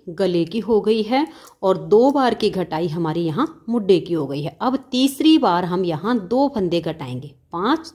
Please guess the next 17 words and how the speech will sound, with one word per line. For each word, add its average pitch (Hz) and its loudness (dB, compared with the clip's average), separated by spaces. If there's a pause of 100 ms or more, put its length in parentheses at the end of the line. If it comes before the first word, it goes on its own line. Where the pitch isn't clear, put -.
चार 190 -2
और 170 -2
अब - -2
दो। 156 -8 (1500)
तो 190 2
दो 185 4
का 202 -4 (100)
एक 165 -6
करेंगे, 208 0
इसे 214 0
लूज 160 -2
रखेंगे 233 0
और 190 -2
सिलाई 160 -4
पर 160 -8
ले 156 -2
आएंगे 165 0